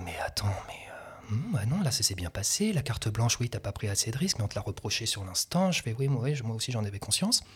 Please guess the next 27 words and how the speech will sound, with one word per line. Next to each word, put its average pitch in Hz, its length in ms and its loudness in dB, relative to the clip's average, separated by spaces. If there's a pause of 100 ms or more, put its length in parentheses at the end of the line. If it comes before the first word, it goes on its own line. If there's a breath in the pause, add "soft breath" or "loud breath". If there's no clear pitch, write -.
(1120 loud breath)
Et 135 80 10
là, 170 160 8
il 180 80 8
arrive 143 180 8
au 139 60 8
truc 170 180 2
de 135 80 6
fin 104 140 2
d'année, 101 240 2 (220)
le 107 100 2
fameux, 104 320 2 (760 loud breath)
et 139 80 10
il 135 120 8
le 143 120 8
lit 180 180 4
dans 147 120 6
sa 139 160 6
tête 147 180 6
avant 113 160 8
de 110 60 8
me 110 80 6
le 110 60 6
lire, 143 200 6
et 113 120 4
il 110 60 6
fait, « - 300 0 (440 loud breath)
Ah. - 340 2